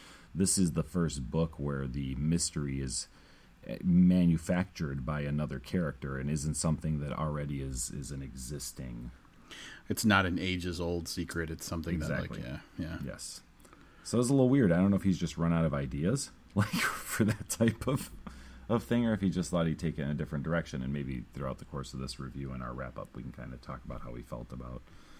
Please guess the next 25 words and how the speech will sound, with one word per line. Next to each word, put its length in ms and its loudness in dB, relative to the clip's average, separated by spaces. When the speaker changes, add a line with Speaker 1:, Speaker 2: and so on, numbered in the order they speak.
Speaker 1:
story 580 0
versus, 800 -4
um, 380 -8
concept. 580 -2
Speaker 2:
It's 120 -4
funny 180 10
that 180 8
you 60 0
say 160 6
that, 160 4
too, 140 2
because, 580 0
uh, 280 2
it, 40 -6
it 80 0
struck 260 0
me 100 6
even 180 2
in 100 2
the 120 0
synopsis 800 0
when 120 -2
it 120 -6
says, 440 -2
um, 400 -4